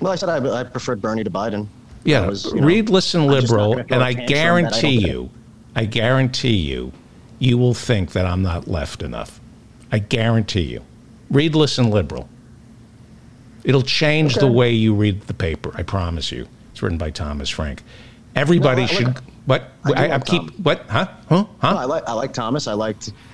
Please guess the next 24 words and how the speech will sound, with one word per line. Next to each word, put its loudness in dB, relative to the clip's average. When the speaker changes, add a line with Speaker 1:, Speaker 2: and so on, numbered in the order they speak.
Speaker 1:
I, -6
I, -6
I -4
did -6
appreciate -4
a -4
lot -2
of -6
what -4
he -6
said -4
and -4
What's -6
the -6
Matter -4
with -8
Kansas. -8
Speaker 2:
It'll, 2
it'll 2
Speaker 1:
I, -4
Speaker 2:
change 4
Speaker 1:
uh, 2
Speaker 2:
your 4
life, -4